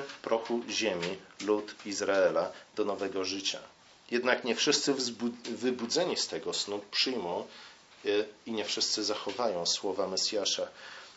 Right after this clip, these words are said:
Ci, którzy odrzucą Mesjasza, targną się na tych, którzy go przyjmą. Nie? I jak czytamy Nowy Testament, widzimy, że dokładnie w ten sposób to, to działało. Ci, którzy odrzucili Mesjasza,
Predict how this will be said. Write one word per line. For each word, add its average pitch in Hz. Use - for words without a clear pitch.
Ci, 185
którzy 165
odrzucą 117
Mesjasza, 107
targną 113
się 104
na 104
tych, 120
którzy 107
go 117
przyjmą. 123
Nie? 147
I 147
jak -
czytamy 156
Nowy 139
Testament, 147
widzimy, 107
że 127
dokładnie 127
w 123
ten -
sposób 123
to, 123
to 123
działało. 135
Ci, 165
którzy 156
odrzucili 180
Mesjasza, 90